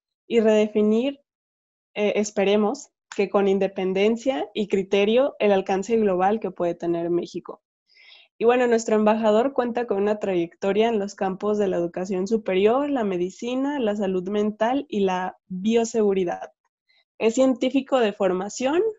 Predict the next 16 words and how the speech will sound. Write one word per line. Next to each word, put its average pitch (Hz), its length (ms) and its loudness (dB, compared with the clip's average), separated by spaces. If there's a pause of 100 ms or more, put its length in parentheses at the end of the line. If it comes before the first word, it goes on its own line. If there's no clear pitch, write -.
(200)
político 214 640 0
por 190 180 -2
vocación 196 720 0
e 214 40 4
internacionalista 196 1120 0
porque 202 240 -2
los 180 180 -6
caminos 190 380 -4
de 214 80 -4
la 208 100 -4
vida 185 240 -2
no 196 160 -4
son 196 220 -6
como 185 260 -6
él 180 80 -2
esperaba. 185 500 -6